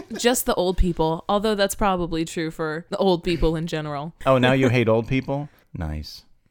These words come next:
Speaker 1: I know. <laughs> I hate driving.
Speaker 2: Wha-
Speaker 1: Anything affiliated with driving.
Speaker 2: That's true.
Speaker 1: <laughs>
Speaker 2: I don't know.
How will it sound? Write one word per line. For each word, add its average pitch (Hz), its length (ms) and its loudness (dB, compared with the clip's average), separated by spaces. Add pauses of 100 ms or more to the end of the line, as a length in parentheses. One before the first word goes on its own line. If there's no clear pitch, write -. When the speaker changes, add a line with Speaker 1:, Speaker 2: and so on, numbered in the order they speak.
Speaker 1:
I 220 160 -18
know. - 400 -20
<laughs> - 100 -8 (1900)
I 277 160 0
hate 294 220 4
driving. 170 480 2
Speaker 2:
Wha- 135 60 6
Speaker 1:
Anything 294 420 6
affiliated 202 640 4
with 190 180 -2
driving. 170 260 4
Speaker 2:
That's 180 200 2
true. 143 500 6
Speaker 1:
<laughs> - 20 0
Speaker 2:
I 123 80 0
don't 147 120 4
know. 127 200 4